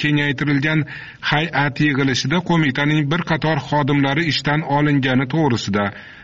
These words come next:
xabar qilgan. Bunyod Abdullayevning aytishicha, o'ttizinchi yanvarda prezident administratsiyasi rahbari o'rinbosarlari qo'mitaga kelib, yig'ilish o'tkazgan. Yig'ilishda qo'mitaning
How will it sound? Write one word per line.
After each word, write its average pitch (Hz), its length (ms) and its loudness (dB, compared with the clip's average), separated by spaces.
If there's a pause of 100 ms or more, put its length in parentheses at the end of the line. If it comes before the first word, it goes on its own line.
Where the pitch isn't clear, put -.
(160)
xabar 98 280 0 (100)
qilgan. 104 320 0 (640)
Bunyod 202 380 2
Abdullayevning 190 680 0
aytishicha, 185 400 -2 (100)
o'ttizinchi 170 500 0
yanvarda 165 400 2 (100)
prezident 151 500 0 (100)
administratsiyasi 151 840 0 (100)
rahbari 143 420 0
o'rinbosarlari 143 720 2 (100)
qo'mitaga 147 540 0
kelib, 170 240 2 (560)
yig'ilish 185 460 2
o'tkazgan. 87 540 -2 (120)
Yig'ilishda 151 440 2 (500)
qo'mitaning 160 540 2